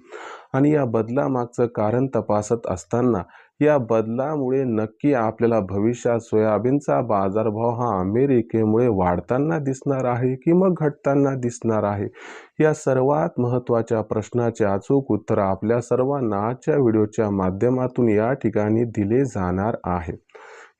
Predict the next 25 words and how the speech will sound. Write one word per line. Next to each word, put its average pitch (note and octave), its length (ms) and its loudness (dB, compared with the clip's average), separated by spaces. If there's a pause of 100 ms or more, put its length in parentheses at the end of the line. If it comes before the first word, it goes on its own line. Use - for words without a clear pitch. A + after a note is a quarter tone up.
याच्यामुळे D3 540 0
आपण A2+ 360 0
सर्वांनी B2 580 2
हा A#2 280 0
व्हिडिओ A#2 340 2
जरूर A2+ 340 0
या A2 280 0
ठिकाणी G#2 540 0
आता B2 420 -2
सुरुवातीपासून A2+ 1120 0
शेवटपर्यंत G2+ 840 0
पाहायलाच G2 840 -2
हवा. E2+ 220 -2 (840)
व्हिडिओ D3 280 4
सुरुवातीपासून C#3 1080 0
शेवटपर्यंत B2 800 0
पाहत G#2 420 -2
असताना A2 540 -2
आपल्या B2 440 -2
सर्वांना A#2 540 0
हा A2+ 320 -2
व्हिडिओ A2 360 2
जिथं G#2 340 -2
आवडल्यासारखा A#2 1000 0
वाटेल G#2+ 400 0